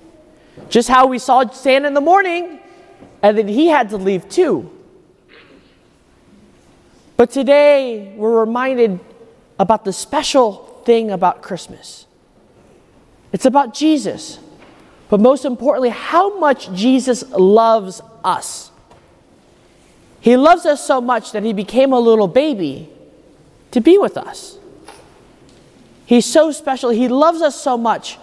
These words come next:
that he wanted to be with us all days and every day of our life. And like last week, right, we talked about that golden box right bu-, under the cross, right? Because that's where Jesus wa-, that's where Jesus stays.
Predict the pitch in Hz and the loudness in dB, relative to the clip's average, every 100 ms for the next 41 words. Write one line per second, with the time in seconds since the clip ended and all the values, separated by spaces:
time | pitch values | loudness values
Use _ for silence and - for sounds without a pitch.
0 | - - - - _ 202 220 240 262 269 | -20 -20 -20 -20 _ 0 4 4 2 0
1 | 254 226 233 226 233 196 190 - - - | -2 -2 0 -2 0 -2 -2 -8 -20 -20
2 | _ _ _ _ - 269 320 233 196 175 | _ _ _ _ 2 4 2 0 -2 -2
3 | 180 190 - 339 339 294 240 214 185 180 | -6 -8 0 0 0 2 2 2 2 0
4 | 165 - - - _ _ _ _ _ _ | -4 -10 -18 -20 _ _ _ _ _ _
5 | _ _ _ 208 240 247 269 269 - 302 | _ _ _ 0 0 2 2 0 -2 -6
6 | 196 208 247 254 254 269 285 262 214 196 | 0 0 0 -2 0 0 -2 -6 -6 0
7 | 302 392 403 349 247 277 240 - 285 311 | 4 4 2 -2 0 0 -2 -4 -4 -2
8 | 285 - 254 269 262 214 - 208 - - | -4 -2 -2 -2 -4 -8 -12 -14 -14 -8
9 | 185 190 262 - - _ _ _ _ _ | -2 -2 -2 -10 -20 _ _ _ _ _
10 | _ _ _ _ _ - 269 254 302 311 | _ _ _ _ _ -2 2 2 0 -2
11 | 277 202 226 226 208 202 202 180 220 262 | -4 -4 -6 -6 -4 -4 -4 -2 -2 -2
12 | - - 240 240 175 208 185 185 - - | -10 -4 0 0 -2 -6 -6 -8 -8 -6
13 | 233 185 120 - | -4 -4 -8 -16